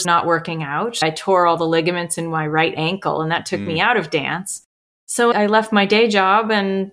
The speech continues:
Speaker 1: started doing Garden Nerd, and it's took over my life. <laughs> Here we are. <laughs>
Speaker 2: Tell us a funny garden story.
Speaker 1: There are many, but the one that comes to mind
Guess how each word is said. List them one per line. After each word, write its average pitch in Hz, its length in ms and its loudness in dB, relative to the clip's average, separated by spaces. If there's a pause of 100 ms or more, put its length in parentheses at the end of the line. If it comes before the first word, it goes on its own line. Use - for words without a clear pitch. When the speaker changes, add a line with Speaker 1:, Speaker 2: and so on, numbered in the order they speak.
Speaker 1:
started 196 480 -2
doing 190 480 -4 (460)
Garden 190 400 2
Nerd, 180 400 0 (100)
and 175 380 -2
it's 170 420 -4
took 214 320 -4
over 202 300 2
my 165 180 0
life. 185 560 -2
<laughs> - 600 0
Here 233 260 4
we 233 160 4
are. 240 600 2
<laughs> - 1500 -8
Speaker 2:
Tell 202 180 4
us 196 100 0
a 156 60 -2
funny 151 300 2
garden 110 360 2
story. 92 460 -2 (600)
Speaker 1:
There 262 340 2
are 262 280 4
many, 220 720 2
but 208 260 2
the 226 100 2
one 254 220 2
that 285 120 0
comes 220 320 -2
to 220 80 0
mind 185 560 0